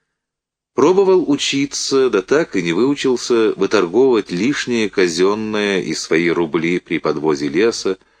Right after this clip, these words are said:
покупке лошадей, поставке каждой несчастной каруцы с жердями, песком или досками. Да разве перечесть несметные тысячи мелочей спешной постройки,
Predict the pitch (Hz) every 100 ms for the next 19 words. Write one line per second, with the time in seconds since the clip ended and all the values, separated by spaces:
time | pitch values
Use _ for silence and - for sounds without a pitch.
0 | _ - 82 143 143 - 73 71 80 71
1 | 98 120 113 _ _ _ _ 92 98 -
2 | 131 127 - 120 113 107 - _ - 113
3 | 107 101 110 104 101 - 113 107 - 104
4 | 101 92 - 95 92 98 - 95 90 76
5 | 85 80 71 90 104 104 98 95 _ _
6 | _ 87 - - 95 101 95 82 87 82
7 | 78 - - 57 55 - _ _ _ _
8 | 123 185 156 156 143 139 - - - 98
9 | - 98 87 90 85 98 90 90 87 80
10 | 85 87 - 87 85 - 90 80 87 82
11 | 82 - 90 82 73 80